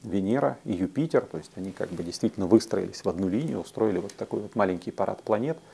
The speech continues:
Каждый желающий может вспомнить, были у него этой весной какие-то необычные ощущения или нет.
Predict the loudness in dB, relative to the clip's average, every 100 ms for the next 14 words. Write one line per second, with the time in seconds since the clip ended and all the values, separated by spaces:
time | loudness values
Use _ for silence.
0 | -20 -20 -20 -20 2 2 6 4 8 8
1 | 8 2 0 0 0 -4 2 2 2 -4
2 | -14 -20 -20 -20 -20 -20 -20 -20 -20 -8
3 | 2 4 6 6 4 4 4 2 -4 -4
4 | -2 -2 -2 -8 -2 0 2 0 -2 -4
5 | -8 -6 -6 -4 0 0 0 -2 -2 -2
6 | 0 -2 -6